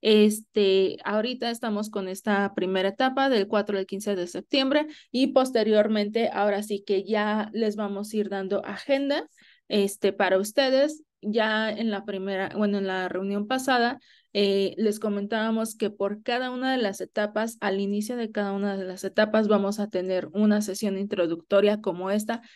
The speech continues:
para que les podamos proporcionar los formatos que ahorita, <laughs> bueno, les vamos a proporcionar de la etapa uno y posteriormente así con cada una de las etapas. ¿Le puedes pasar a la siguiente, Yana, por favor? Eh,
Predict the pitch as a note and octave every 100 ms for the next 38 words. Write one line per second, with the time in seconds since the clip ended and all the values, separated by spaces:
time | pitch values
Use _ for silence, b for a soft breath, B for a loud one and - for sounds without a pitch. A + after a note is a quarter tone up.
0 | B - A#3+ A#3+ B3+ C4 A#3+ - G3+ G#3
1 | G#3+ G3+ G3+ G#3+ G#3 A3 G#3 F#3 F3+ F3
2 | F3 F3 F3+ - F#3 A#3 B3 B3+ B3 A#3+
3 | A#3 A#3+ D4+ D4+ - F3+ F#3 F3+ F#3+ F3
4 | G#3+ G#3+ F#3 F#3 F3+ F#3 G3+ G#3 - F3
5 | F3 - G3 F#3+ G3 G3+ G#3+ A#3 B3+ B3+
6 | B3 A#3+ A#3 D#4 B B B B C#4+ D4+
7 | C#4+ C4 A3 G#3 G#3 G#3+ G3+ G#3 G#3+ G#3+
8 | G#3+ G#3 F3+ F3+ F3+ F3+ F3+ G3+ A3 B3+
9 | - A#3 A#3 A#3+ B3+ C4+ C4+ - G#3+ G#3+
10 | G#3 G3+ G#3 G3+ G3 G#3 G3+ A3 C#4 D#4
11 | _ _ _ _ _ _ _ _ _ _
12 | _ _ _ _ _ b b b b b
13 | _ B3+ B3+ A#3